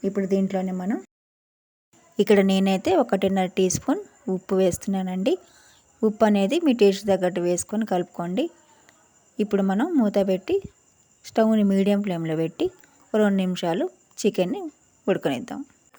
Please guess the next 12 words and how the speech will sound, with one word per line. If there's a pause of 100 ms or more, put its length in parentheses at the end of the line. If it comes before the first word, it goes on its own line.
(920)
రెండు
నిమిషాలు
అయ్యాక (280)
ఒక
టీ
స్పూన్
ధనియాల
పొడి, (880)
నాలుగైదు
పచ్చిమిర్చి
చీలికలు (220)
వేసుకోవాలి.